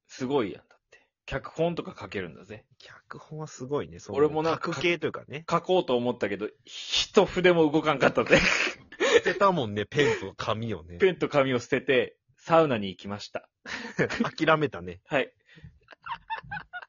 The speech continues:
Speaker 2: いや、物でかいわ、確か皆さんね。
Speaker 1: うん。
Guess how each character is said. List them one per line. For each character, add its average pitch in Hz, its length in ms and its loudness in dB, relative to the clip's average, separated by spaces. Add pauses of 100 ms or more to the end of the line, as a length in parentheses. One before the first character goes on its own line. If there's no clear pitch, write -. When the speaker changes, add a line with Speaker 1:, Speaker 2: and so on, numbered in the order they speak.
(960)
Speaker 2:
い - 20 -20
や、 - 60 -20
物 90 360 -10
で 92 140 -10
か 123 180 -4
い 131 60 0
わ、 113 80 -4
確 92 220 -12
か 85 100 -18
皆 85 240 -16
さ 90 120 -20
ん 92 200 -14
ね。 127 60 -12
Speaker 1:
う 135 60 -14
ん。 101 100 -18